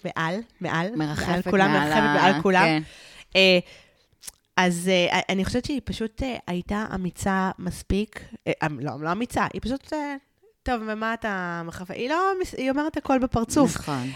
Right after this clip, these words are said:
Speaker 1: אז יש בזה משהו,
Speaker 2: היא
Speaker 1: אה,
Speaker 2: מאוד כנה.
Speaker 1: היא כנה, וגם היא הולכת עם האמת שלה. אפשר, אה, להתעצבן מזה ואפשר לא, אבל זה שהיא לא מוכנה לגעת בו, זה שהיא עומדת על העקרונות שלה ואפילו לא מתפשרת מילימטר, לא אומרת שזה, אה, חכם,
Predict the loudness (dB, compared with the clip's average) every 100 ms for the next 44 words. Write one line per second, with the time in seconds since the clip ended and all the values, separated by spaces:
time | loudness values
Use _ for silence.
0 | -2 -2 2 2 2 0 -4 -2 -4 -4
1 | -2 0 2 2 2 -2 -8 -4 -2 0
2 | 0 2 2 4 4 4 4 6 6 8
3 | 6 6 4 0 -2 -2 0 4 4 4
4 | 4 4 6 6 4 2 4 2 2 2
5 | 0 0 2 4 4 4 4 4 4 6
6 | 8 8 6 2 2 2 2 0 0 0
7 | 0 -2 -8 _ 4 6 6 4 0 0
8 | 2 0 0 0 4 6 6 8 6 6
9 | 2 2 0 0 0 2 0 0 -2 -2
10 | -4 -4 -4 -4 -4 -4 -2 0 -2 -4
11 | -6 -4 -4 -4 -4 -4 -4 -4 -4 -4
12 | -4 -2 0 -2 -4 -20 -20 -12 -6 -6
13 | -4 0 2 2